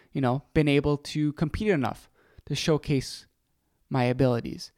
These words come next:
So I'm hoping this year is fantastic. Um, but I got some great supporters, uh, especially for, like, socks, you know, nutrition, and, um, my helmets and sunglasses.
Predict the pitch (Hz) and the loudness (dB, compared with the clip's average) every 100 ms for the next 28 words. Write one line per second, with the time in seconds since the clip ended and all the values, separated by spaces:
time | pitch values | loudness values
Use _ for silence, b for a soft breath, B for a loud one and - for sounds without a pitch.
0 | _ _ - 135 143 165 185 185 156 - | _ _ 0 4 6 8 6 6 4 4
1 | 151 135 - - - 147 123 127 127 - | 2 2 -2 -14 -2 0 2 2 0 0
2 | 160 - _ b b b 135 131 131 127 | -6 -8 _ b b b 2 4 4 0
3 | 123 - _ _ _ - 147 156 170 - | -4 -10 _ _ _ 0 4 8 6 6
4 | 151 147 139 143 - 135 135 143 - b | 4 4 4 0 2 4 4 0 -4 b
5 | b b - 131 123 120 120 - - _ | b b 0 2 4 4 2 -2 -12 _
6 | 151 143 135 139 - 123 110 - 156 151 | -4 -2 0 -2 -2 -2 -2 4 8 8
7 | 151 - - - _ _ _ - 135 127 | 6 -4 -14 -20 _ _ _ -8 -2 -2
8 | 123 131 - 131 - 127 123 127 123 123 | 0 -2 0 -2 -2 -6 -4 -4 0 0
9 | 120 117 135 _ _ - - _ _ _ | 0 -2 -8 _ _ -20 -20 _ _ _
10 | - 143 151 160 165 - 156 - 277 - | -6 -2 2 2 0 -2 -4 -4 -4 -4
11 | - - - | -6 -8 -14